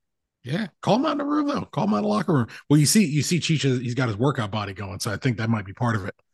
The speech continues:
He's like, "Look, I ain't no sucker. Like, you ain't just gonna come up here and punk me. This is my locker room, son.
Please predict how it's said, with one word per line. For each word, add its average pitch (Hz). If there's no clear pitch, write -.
He's 117
like, 107
"Look, 110
I 135
ain't 127
no 95
sucker. -
Like, 95
you 127
ain't 117
just 107
gonna 107
come 113
up 123
here 98
and 80
punk 127
me. 92
This 147
is 107
my 107
locker 110
room, 95
son. 107